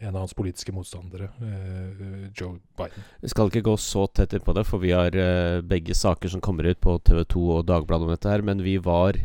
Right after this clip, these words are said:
Speaker 2: eh, i Connecticut i helgen og hørte på en demok-, et demokratisk medlem av etterretningskomiteen, Jim Himes, eh, og han var ganske tydelig på at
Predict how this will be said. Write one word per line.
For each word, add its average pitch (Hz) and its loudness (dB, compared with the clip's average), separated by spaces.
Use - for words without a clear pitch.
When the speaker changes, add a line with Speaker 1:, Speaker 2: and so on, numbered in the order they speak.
Speaker 2:
eh, 95 -2
i 90 -2
Connecticut - -2
i 110 0
helgen 101 0
og 110 0
hørte 98 2
på 90 8
en 92 -2
demok-, - 2
et - -2
demokratisk 95 6
medlem 85 -2
av 80 0
etterretningskomiteen, 85 -2
Jim 87 -2
Himes, 120 0
eh, 95 4
og 104 2
han 98 4
var 107 2
ganske - -4
tydelig 90 0
på 90 10
at - -4